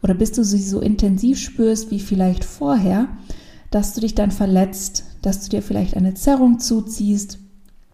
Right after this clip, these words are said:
Und das muss ja in der Schwangerschaft wirklich nicht sein. Deshalb ist es sehr wichtig zu wissen,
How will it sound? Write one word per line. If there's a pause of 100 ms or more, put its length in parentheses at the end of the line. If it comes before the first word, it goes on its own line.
(240)
Und
das
muss
ja
in
der
Schwangerschaft
wirklich
nicht
sein. (1700)
Deshalb (440)
ist
es
sehr
wichtig
zu
wissen,